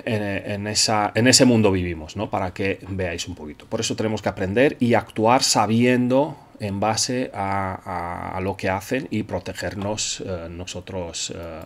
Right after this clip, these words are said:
nosotros mismos, ¿no? Bueno, ayer, eh, ayer habló Jerome Powell y parece que los mercados es lo que querían escuchar, ¿no? Eh, a Jerome Powell hablando sobre, eh, estos tipos de interés.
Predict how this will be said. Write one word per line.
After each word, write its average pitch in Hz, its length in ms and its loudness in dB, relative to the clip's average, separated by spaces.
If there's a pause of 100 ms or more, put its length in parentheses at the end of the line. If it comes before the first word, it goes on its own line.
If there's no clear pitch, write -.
nosotros 92 460 -6
mismos, - 400 -16
¿no? - 140 -12 (1080)
Bueno, 151 160 8
ayer, 143 320 6
eh, 127 520 8
ayer 131 260 6
habló 127 180 6
Jerome 113 280 4
Powell 117 280 6
y 131 60 4
parece 113 320 2
que 110 100 -4
los 107 140 0
mercados 107 400 0
es 107 160 -2
lo 107 80 -2
que 101 160 -8
querían 98 640 -4
escuchar, 101 800 -2
¿no? 107 420 -2
Eh, 95 460 -4
a 101 200 -4
Jerome 101 220 -2
Powell 113 440 0 (260)
hablando 101 520 0
sobre, 104 580 -2
eh, 92 40 -8 (460)
estos 98 300 -6
tipos 101 260 -2
de 95 80 0
interés. 90 640 -4